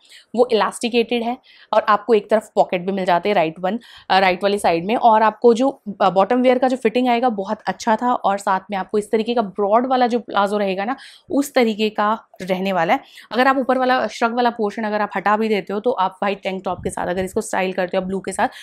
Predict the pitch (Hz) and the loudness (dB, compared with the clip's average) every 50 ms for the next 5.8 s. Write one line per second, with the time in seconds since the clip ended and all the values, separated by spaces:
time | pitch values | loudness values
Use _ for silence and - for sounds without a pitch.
0 | - - _ - 240 202 214 - 220 196 208 208 - 214 - - 190 - - - | -20 -2 _ 0 0 0 0 0 0 2 2 2 2 0 0 0 -4 -6 -6 -4
1 | 220 214 208 185 202 202 208 190 175 180 170 170 196 208 208 - 220 214 233 240 | -2 -2 -2 -2 -2 -2 0 -2 -2 -2 -2 -2 -2 -2 -2 -2 -2 -2 -2 -4
2 | - 190 190 202 185 - 185 175 180 196 196 - 185 190 196 190 185 - - 202 | -6 -6 -6 -6 -4 -4 -4 -4 -4 -6 -6 -4 -4 -2 -2 -4 -6 -6 -6 -8
3 | 190 180 175 - - - - - _ - 190 175 170 170 - 196 190 185 - 208 | -8 -8 -10 -14 -18 -20 -20 -10 _ -2 0 0 0 0 2 0 0 0 0 -4
4 | 208 196 190 190 - 208 196 190 185 - 202 202 190 196 208 196 196 196 196 196 | -4 -4 -4 -4 -4 -6 -6 -6 -6 -6 -6 -6 -6 -6 -6 -4 -4 -2 -2 -4
5 | 190 185 185 196 202 196 190 185 185 185 185 175 170 185 254 | -4 -6 -6 -8 -8 -8 -10 -10 -8 -8 -6 -6 -4 -4 -6